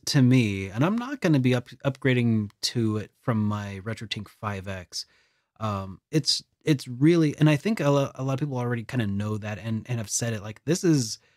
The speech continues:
this is like, you know, I think Bob from, from, uh, gosh, what was it? Re-, uh, R G B, Retro R G B? I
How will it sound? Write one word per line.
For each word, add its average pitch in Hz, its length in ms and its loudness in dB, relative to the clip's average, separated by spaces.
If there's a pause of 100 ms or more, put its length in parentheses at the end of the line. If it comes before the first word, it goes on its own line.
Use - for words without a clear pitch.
(320)
this 185 140 -12
is 160 160 0
like, 123 440 -4 (760)
you 135 100 2
know, 110 340 0 (540)
I - 280 0
think 175 220 4
Bob 120 320 2
from, 101 580 -2 (280)
from, 101 300 -2
uh, 92 440 -10 (1200)
gosh, 98 320 -8
what 123 80 -2
was 110 120 -6
it? - 160 -12
Re-, 131 200 -6
uh, 110 320 -6 (380)
R 139 120 4
G 131 120 4
B, 127 180 0 (180)
Retro 135 260 -4
R 131 100 -2
G 135 140 -8
B? 135 200 -8 (240)
I - 100 -14